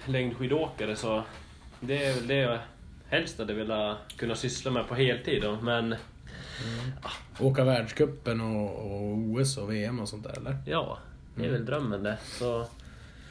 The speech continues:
Speaker 2: Det var
Speaker 1: ja.
Speaker 2: coolt att se dig på T V.
Speaker 1: Ja, vi får väl göra det snart. Det var, ska bara träna på lite först.
Speaker 2: Ja.
Speaker 1: Mm. Alltså det, det är det jag vill göra.
Speaker 2: Ja.
Speaker 1: Ja.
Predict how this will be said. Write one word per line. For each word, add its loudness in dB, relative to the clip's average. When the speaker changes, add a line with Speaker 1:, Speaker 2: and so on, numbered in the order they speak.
Speaker 2:
Det 2
var 12
Speaker 1:
ja. 4
Speaker 2:
coolt 6
att -2
se 0
dig 0
på -8
T -6
V. -6
Speaker 1:
Ja, -8
vi -10
får -4
väl 0
göra 4
det 0
snart. 2
Det -6
var, 0
ska -10
bara -2
träna 2
på 4
lite 0
först. -2
Speaker 2:
Ja. 4
Speaker 1:
Mm. 0
Alltså 0
det, 6
det 8
är 12
det 6
jag 6
vill 4
göra. 2
Speaker 2:
Ja. 0
Speaker 1:
Ja. 2